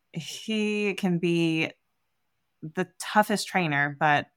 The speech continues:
I need that. I need somebody to push me like that. I'm so grateful for that. And for my boss, for, like, making me do things that are not super comfortable, but somehow she's faith in me and I get it done.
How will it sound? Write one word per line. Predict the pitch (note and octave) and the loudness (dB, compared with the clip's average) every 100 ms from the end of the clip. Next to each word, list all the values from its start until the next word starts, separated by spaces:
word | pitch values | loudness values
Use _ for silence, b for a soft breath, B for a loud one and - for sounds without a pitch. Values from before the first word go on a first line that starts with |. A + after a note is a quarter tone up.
| _ | _
I | - | -8
need | D3 D3+ D3+ | -2 -2 -2
that. | C3+ B2+ - | -2 -2 -4
I | D#3 | -4
need | D#3 C#3+ | -4 -4
somebody | D3+ D3 D3 C#3+ | -4 -4 -4 -4
to | C3+ - _ - | -8 -12 _ -10
push | D#3+ - | -6 -6
me | C#3+ | -4
like | C#3 | -4
that. | C3+ C3+ - | 0 0 2
I'm | C3+ C3+ - | -2 -6 -4
so | - D#3 | -2 0
grateful | C#3 B2+ - C3+ | 0 -4 -6 -10
for | - | -10
that. | - - - _ _ _ _ _ | -6 -6 -6 _ _ _ _ _
And | F3 F3+ E3+ - - | 2 4 2 -2 -4
for | E3 | 4
my | D#3+ D#3 | 6 6
boss, | C3+ D3 D#3+ C3+ - | 8 8 8 4 -2
for, | - D3 | -4 -4
like, | C#3+ C#3 - _ _ _ _ _ E3+ | -4 -4 -10 _ _ _ _ _ -2
making | F3+ F#3+ F3+ | -2 2 2
me | D#3+ | 2
do | E3 D#3+ | 2 0
things | D3+ C#3+ D3 | -2 -2 -2
that | D3 D3 | 0 2
are | D3 D3 - _ _ _ _ - | 2 0 -6 _ _ _ _ -2
not | D#3 D#3 - | 4 6 4
super | F#3 F3 | -2 -4
comfortable, | E3+ A3+ A#3+ B3+ C4 B3 | -2 -2 -2 0 2 4
but | F3+ D3 C3+ - | 10 10 8 2
somehow | - F3+ G3 G3+ G#3 G#3 G3+ G#3 _ _ _ _ _ _ _ | -2 4 6 8 8 8 8 4 _ _ _ _ _ _ _
she's | - E3+ - | -10 -8 -2
faith | F3 F3 | -2 -2
in | F3 E3+ | -2 0
me | E3 | 0
and | D#3+ | 0
I | D3 | -2
get | C3+ D3 | -2 -2
it | E3 G2+ | -2 4
done. | C#3 E3 D3 | 4 4 2